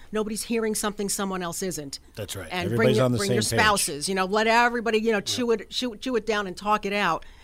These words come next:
Speaker 1: and, and make sure everybody's on the same page and is feeling good about those decisions.
Speaker 3: Absolutely. I think it's super important.
Speaker 1: That's great. All right. So the documents they would need in order to start thinking about senior living options for their parents, what should they come to the appointment with?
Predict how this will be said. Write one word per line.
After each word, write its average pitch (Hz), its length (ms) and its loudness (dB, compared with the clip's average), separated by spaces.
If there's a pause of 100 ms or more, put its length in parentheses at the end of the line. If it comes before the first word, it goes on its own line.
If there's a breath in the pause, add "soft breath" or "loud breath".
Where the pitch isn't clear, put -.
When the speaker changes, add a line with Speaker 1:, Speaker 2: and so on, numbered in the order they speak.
(180 loud breath)
Speaker 1:
and, 180 160 -6
and 180 160 -4
make 208 160 -2
sure - 160 -6
everybody's 196 500 -2
on 180 140 -4
the 180 40 -6
same 185 220 -6
page 190 240 -4
and 165 80 -8
is 151 100 -6
feeling 180 300 -6
good 175 160 -4
about 170 220 -6
those 160 160 -10
decisions. 147 640 -8
Speaker 3:
Absolutely. 101 520 -4
I 80 60 -10
think 87 140 -10
it's - 80 -10
super - 260 -6
important. 71 420 -12 (240)
Speaker 1:
That's 208 180 -2
great. 180 400 -4
All 226 100 4
right. 170 220 0 (160 soft breath)
So 269 180 0
the 254 80 0
documents 330 580 2
they 262 120 4
would 233 160 -2
need 220 280 0
in 190 120 0
order 202 220 0
to 202 140 -8
start 175 240 -6
thinking 220 360 -4
about 180 200 -2
senior 226 360 -2
living 185 260 -4
options 185 400 -4
for 190 120 -10
their 180 100 -6
parents, 185 260 -8
what 240 180 -4
should 240 140 -4
they 254 80 2
come 233 240 -6
to 220 120 -6
the 202 80 -4
appointment 175 440 -6
with? 151 380 -8